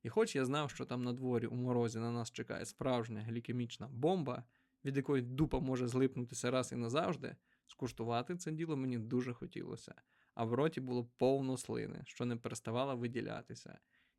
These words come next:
І, сказати щиро, навіть зараз, коли я пишу і згадую,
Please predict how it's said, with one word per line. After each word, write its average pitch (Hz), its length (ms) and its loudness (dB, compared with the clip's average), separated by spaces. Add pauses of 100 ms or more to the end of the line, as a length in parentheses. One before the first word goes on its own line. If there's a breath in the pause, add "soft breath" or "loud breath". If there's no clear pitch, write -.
(140)
І, 240 280 2
сказати 180 480 -2
щиро, 160 460 -2
навіть 123 320 0
зараз, 175 420 2
коли 131 240 2
я 127 80 2
пишу 120 380 -4
і 110 60 -4
згадую, 185 560 -2